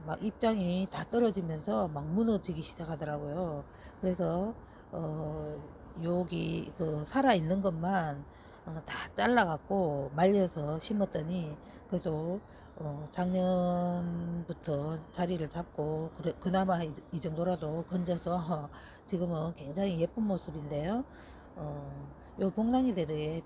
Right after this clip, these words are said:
특징은, 어, 예를 들어 입장을 떨구더라도 또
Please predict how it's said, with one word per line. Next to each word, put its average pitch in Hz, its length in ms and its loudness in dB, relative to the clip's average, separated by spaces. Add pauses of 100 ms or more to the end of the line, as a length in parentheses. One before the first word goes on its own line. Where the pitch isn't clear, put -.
특징은, 196 800 -2 (380)
어, 139 420 -8 (280)
예를 175 220 0
들어 165 240 2
입장을 214 380 0
떨구더라도 170 960 0 (100)
또 190 480 2